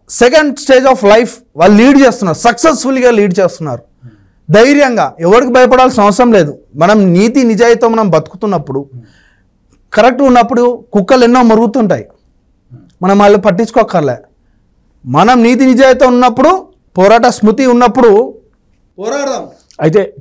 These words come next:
Speaker 2: కేటీఆర్ గారు "న్యాయం చేస్తాం ఎవరైనా అది" అని చెప్తున్నారు.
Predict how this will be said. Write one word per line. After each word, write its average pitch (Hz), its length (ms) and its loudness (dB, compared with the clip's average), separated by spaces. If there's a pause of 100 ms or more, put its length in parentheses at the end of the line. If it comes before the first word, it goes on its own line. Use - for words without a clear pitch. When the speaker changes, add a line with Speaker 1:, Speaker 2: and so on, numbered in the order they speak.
Speaker 2:
కేటీఆర్ 156 380 -4
గారు 156 380 -4 (120)
"న్యాయం 151 420 -6 (100)
చేస్తాం 143 360 -8 (380)
ఎవరైనా 160 420 -2
అది" 101 220 -10 (240)
అని 170 420 -6
చెప్తున్నారు. 139 600 -8